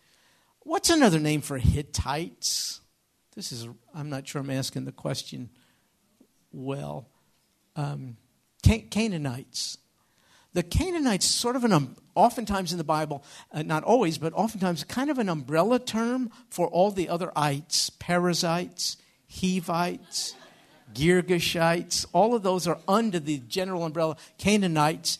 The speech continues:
hence the expression land of Canaan, land of Canaan. That's where the Canaanites, all these different people groups lived. And so the Hittites are a subgroup of the Canaanites. Esau marries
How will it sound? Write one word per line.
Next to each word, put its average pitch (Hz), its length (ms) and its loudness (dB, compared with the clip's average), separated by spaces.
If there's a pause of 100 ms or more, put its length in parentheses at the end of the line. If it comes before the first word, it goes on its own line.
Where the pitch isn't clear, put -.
(140)
hence 220 380 4
the 175 160 -4
expression 165 500 -2
land 190 640 2 (260)
of 175 460 2 (140)
Canaan, 180 800 0 (340)
land 160 260 0
of 143 140 -4
Canaan. 160 540 0
That's 143 280 -4
where 139 140 -2
the 139 140 -2 (340)
Canaanites, 170 500 0
all 165 140 4
these 160 220 2
different 175 380 -2
people 165 340 -4
groups - 680 -4 (140)
lived. 143 400 -4
And 143 140 -10
so 151 240 0 (460)
the 156 100 2
Hittites 165 680 0 (120)
are 147 320 0 (840)
a 139 80 -10
subgroup 160 840 0
of 143 200 -6
the 139 140 -4 (400)
Canaanites. 147 800 0
Esau 196 400 0
marries 165 760 -2